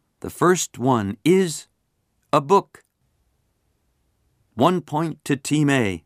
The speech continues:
Will the next person from each team come to the front? The next word is oranges. You were fast, but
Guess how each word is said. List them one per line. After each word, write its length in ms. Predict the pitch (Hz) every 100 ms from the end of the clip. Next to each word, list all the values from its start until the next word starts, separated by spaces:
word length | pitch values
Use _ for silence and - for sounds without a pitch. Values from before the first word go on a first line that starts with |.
| _ _ _ _ _ _ _ _ _ _ _ _ _ _ _ _ -
Will 160 | 123 110
the 140 | 107
next 420 | 127 196 - -
person 460 | - 110 - 110 160
from 240 | - 127 -
each 300 | 147 - -
team 380 | 113 120 147
come 220 | 147 104 104
to 120 | 113
the 120 | 127
front? 400 | - 107 160 - _ _ _ _ _ _ _ _ _ _
The 100 | 117
next 360 | 143 226 - -
word 360 | 123 117 101 80
is 460 | 110 139 175 - _ _ _ _ _ _ _ _ -
oranges. 680 | 139 202 131 104 82 - _ _ _ _ _ _ _ _ _ _ _ _ _ _ _ _ _ _ _
You 160 | 110 185
were 180 | 220 -
fast, 600 | - 170 113 - - - _ _ -
but 260 | 180 185